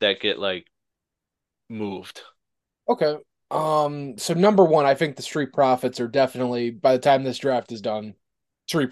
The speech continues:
Speaker 2: Street Profits are done too. Uh, if I had to take my pick on which direction they go, I say Angelo Dawkins goes to SmackDown and Montez stays on Raw with, because Bianca will be there 'cause she's the Raw Women's Champion.
Speaker 1: And that's
Speaker 2: 'Cause
Speaker 1: his wife.
Speaker 2: <clears throat> Right.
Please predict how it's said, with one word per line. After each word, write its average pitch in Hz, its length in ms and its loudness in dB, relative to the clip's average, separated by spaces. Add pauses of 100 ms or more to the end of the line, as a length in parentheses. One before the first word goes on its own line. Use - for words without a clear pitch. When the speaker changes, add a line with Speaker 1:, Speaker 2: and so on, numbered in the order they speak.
(160)
Speaker 2:
Street 143 240 -2
Profits 120 320 -2
are 104 40 -14
done 104 260 -6
too. 104 260 -6 (960)
Uh, 117 340 0
if 117 100 -2
I 180 100 8
had 196 100 6
to 180 60 -4
take 180 200 0
my 165 160 0
pick 160 360 -4
on 139 420 2
which 160 220 -6
direction 147 400 0
they 135 120 -4
go, 135 260 0
I 131 120 0
say 135 280 -6
Angelo 139 320 -2
Dawkins 131 500 -2
goes 131 240 -4
to 110 220 -10
SmackDown 170 560 2
and 131 280 -6
Montez 131 720 -4 (460)
stays 139 320 0
on 127 200 0
Raw 131 200 2
with, 123 140 -4 (220)
because 131 220 -2
Bianca 147 400 2
will 101 120 -4
be 101 140 -10
there - 340 -10
'cause 131 120 -8
she's 127 180 -6
the 120 60 -10
Raw 120 160 -2
Women's 110 240 -8
Champion. 113 540 -4 (520)
Speaker 1:
And 104 120 -10
that's 95 100 -4
Speaker 2:
'Cause 156 120 0
Speaker 1:
his 98 160 -12
wife. 98 160 -6 (100)
Speaker 2:
<clears throat> - 560 -12
Right. 131 280 2